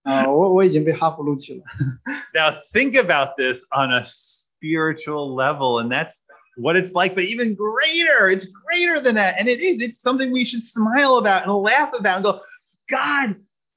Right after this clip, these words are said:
Speaker 2: thank you that I don't have to be a monk and I <laughs> have to live in the desert to please you." Like, it's, you've already did it.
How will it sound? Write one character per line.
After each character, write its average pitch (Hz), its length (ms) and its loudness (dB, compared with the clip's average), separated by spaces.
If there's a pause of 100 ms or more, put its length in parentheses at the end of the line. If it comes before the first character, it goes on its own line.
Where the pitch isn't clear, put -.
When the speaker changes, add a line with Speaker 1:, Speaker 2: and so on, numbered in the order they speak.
(360)
Speaker 2:
thank 320 420 0
you 302 200 4
that 226 120 2
I 240 60 2
don't 262 200 4
have 269 120 0
to 254 80 4
be 269 160 2
a 247 100 2
monk 233 520 2 (680)
and 220 140 2
I 226 140 4
<laughs> - 200 -4
have 415 160 2
to 254 80 4
live 254 240 2
in 294 80 2
the 254 100 4
desert 254 600 0 (580)
to 269 100 4
please 294 720 -2
you." 143 340 4
Like, 196 300 -2 (300)
it's, - 420 -12 (320)
you've 170 200 -8
already 190 280 -8
did 208 200 -6
it. 151 180 -8